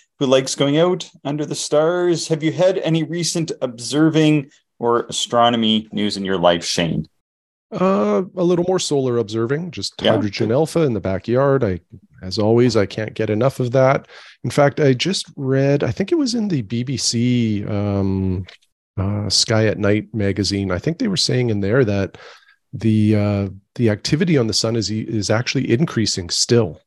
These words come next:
Speaker 2: So, uh, quite interesting. We're, we're in a great time right now to be observing the sun because of all of this activity. So even in white light, you know, there's no shortage of sunspot groups and other things to look at. So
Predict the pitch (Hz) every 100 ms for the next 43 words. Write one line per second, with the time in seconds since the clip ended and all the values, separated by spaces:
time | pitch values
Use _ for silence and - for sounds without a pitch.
0 | _ - - 113 104 104 104 107 101 98
1 | 92 - 135 98 95 95 - 156 147 135
2 | 95 - 87 82 107 107 107 110 104 98
3 | 101 175 120 113 101 120 127 - 117 123
4 | 110 113 98 104 104 - 87 104 127 117
5 | 127 123 123 - 117 120 104 - 107 107
6 | 92 90 90 90 - 104 - 95 95 92
7 | - 98 92 87 - - - _ 156 147
8 | 127 113 110 95 104 98 - 95 95 98
9 | 95 92 101 104 - 95 98 101 92 80
10 | - - - 104 110 - 101 101 - -
11 | 101 101 196 - - 82 80 78 92 95
12 | 90 101 92 92 - 87 92 78 80 -
13 | - 92 85